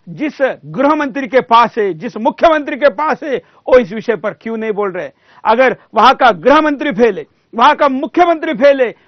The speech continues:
तो फिर बारी आती है केंद्र के गृह मंत्री की। अगर केंद्र के गृह मंत्री भी फेल होते हैं, तब बारी आती है मोदी की। हम नहीं चाहते कि ओवैसी जैसे मच्छर को मारने के लिए तोप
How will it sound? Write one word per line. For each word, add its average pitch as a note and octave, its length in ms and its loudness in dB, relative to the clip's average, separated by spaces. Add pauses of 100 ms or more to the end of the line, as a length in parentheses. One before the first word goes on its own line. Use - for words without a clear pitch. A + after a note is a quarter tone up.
(140)
तो A3+ 60 -4
फिर G#3 160 -2
बारी A#3 320 2
आती G#3+ 280 -2
है F#3 140 -6
केंद्र A3 400 -6
के F3 160 -10
गृह F#3+ 280 -4
मंत्री G3+ 340 -2
की। C#3 240 -14 (260)
अगर A#3 220 -2
केंद्र B3+ 320 2
के A3 140 0
गृह A#3+ 220 -2
मंत्री B3 280 -6
भी B3 120 -8
फेल B3+ 260 -2
होते A#3+ 240 2
हैं, E4+ 260 2 (280)
तब A3+ 100 -2
बारी G#3 320 0
आती G3+ 280 -4
है E3+ 120 -10
मोदी A3 380 0
की। D3+ 280 -16 (480)
हम B3 120 0
नहीं B3 240 -4
चाहते G#3+ 520 0
कि - 460 -14
ओवैसी G3+ 520 0
जैसे F3 320 -8
मच्छर G#3 420 -4
को F#3+ 120 -8
मारने G3+ 420 -2
के G3+ 120 -8
लिए F#3 160 -8
तोप C4+ 360 2